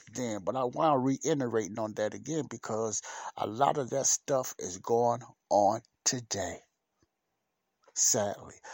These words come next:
a lot of that manipulation and silent brainwashing, I call it, is going on today. You compromising your common sense.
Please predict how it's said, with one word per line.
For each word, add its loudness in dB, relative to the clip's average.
a -4
lot -2
of -2
that -4
manipulation -8
and -8
silent 0
brainwashing, 0
I 0
call 0
it, -8
is -2
going -4
on -2
today. 2
You -4
compromising 0
your 0
common 0
sense. 0